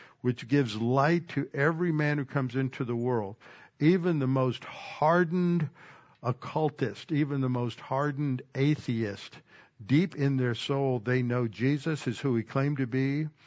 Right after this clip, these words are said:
They know that God ex-, the God of Abraham, Isaac, and Jacob exists, and that he created everything, but they hate it and they suppress it in unrighteousness. John eight twelve, Jesus spoke,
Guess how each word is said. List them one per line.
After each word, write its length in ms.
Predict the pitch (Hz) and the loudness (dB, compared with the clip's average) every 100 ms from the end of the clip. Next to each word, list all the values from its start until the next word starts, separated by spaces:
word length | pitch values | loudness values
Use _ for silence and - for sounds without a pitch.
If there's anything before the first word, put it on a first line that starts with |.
| - - _ | -20 -20 _
They 220 | 127 131 | 2 4
know 300 | 131 131 131 | 4 4 2
that 260 | 120 110 101 | 2 -4 -2
God 420 | 117 131 135 127 | 0 4 2 0
ex-, 380 | 117 110 92 - | -4 -6 -8 -14
the 100 | 123 | -6
God 380 | 117 131 127 135 | -2 2 4 2
of 160 | 120 117 | 0 0
Abraham, 400 | 131 131 127 120 | 0 0 -2 -2
Isaac, 460 | 117 127 127 135 - | 0 0 0 -4 -4
and 160 | 113 | -6
Jacob 460 | - 127 131 139 113 | -2 -2 0 -4 -4
exists, 880 | 117 110 98 90 131 156 - - - - - _ | -4 -4 -6 0 2 2 0 -10 -16 -20 -20 _
and 180 | 131 120 | 2 4
that 120 | 123 | 4
he 200 | 104 143 | 2 0
created 640 | 135 - 131 123 139 147 117 | 0 0 0 2 2 2 0
everything, 540 | 113 107 107 - 113 | 0 -2 -6 -2 -2
but 240 | 110 113 - | -2 -6 -4
they 180 | 110 101 | -4 -4
hate 360 | - 143 156 | -2 0 2
it 220 | 143 143 | 0 -2
and 200 | 127 120 | -4 -4
they 120 | 117 117 | -2 -2
suppress 640 | - 90 - 123 127 - | -4 -10 -8 -4 -4 -2
it 160 | 135 - | -6 -4
in 200 | 131 123 | -6 -6
unrighteousness. 1200 | 120 120 110 113 123 123 107 - 110 95 - - - - - - - - _ | -4 -6 -4 -2 -2 -4 -10 -12 -14 -14 -16 -20 -20 -20 -20 -20 -20 -20 _
John 320 | 107 143 151 | 2 6 6
eight 260 | 147 147 147 | 6 4 4
twelve, 340 | - 165 170 | 2 2 2
Jesus 400 | 117 147 160 156 | 2 0 0 -2
spoke, 480 | - - 147 170 156 | -6 -2 4 4 2